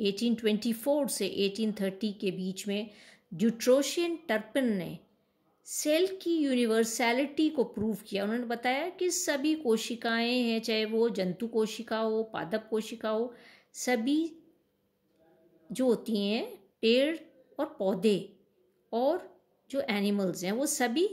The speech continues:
किसके बने हुए हैं? कोशिकाओं के बने हुए हैं। और उन्होंने बताया कि ये कोशिकाएं ही हैं जिनके कारण ये, इनकी फंक्शनिंग भी होती है।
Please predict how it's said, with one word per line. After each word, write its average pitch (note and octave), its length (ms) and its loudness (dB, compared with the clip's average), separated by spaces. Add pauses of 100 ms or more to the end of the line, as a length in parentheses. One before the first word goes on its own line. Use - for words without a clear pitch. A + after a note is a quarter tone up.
(380)
किसके A#3 260 -2
बने D#4 220 2
हुए D#4+ 220 2
हैं? F4+ 260 -2
कोशिकाओं F#3+ 600 -2
के C4+ 180 0
बने G#3+ 260 2
हुए G3+ 180 0
हैं। G3 80 -2
और A#3 220 0
उन्होंने A#3+ 320 0
बताया B3+ 600 0 (420)
कि D#4 80 0
ये F4+ 120 4
कोशिकाएं D#4+ 680 0
ही C4+ 360 2
हैं F3+ 300 -2 (380)
जिनके B3+ 360 0
कारण A#3+ 480 -2 (640)
ये, G#3+ 100 -2
इनकी A#3+ 360 4
फंक्शनिंग A3+ 720 2
भी A#3 120 2
होती A#3 460 0
है। A#3 160 -4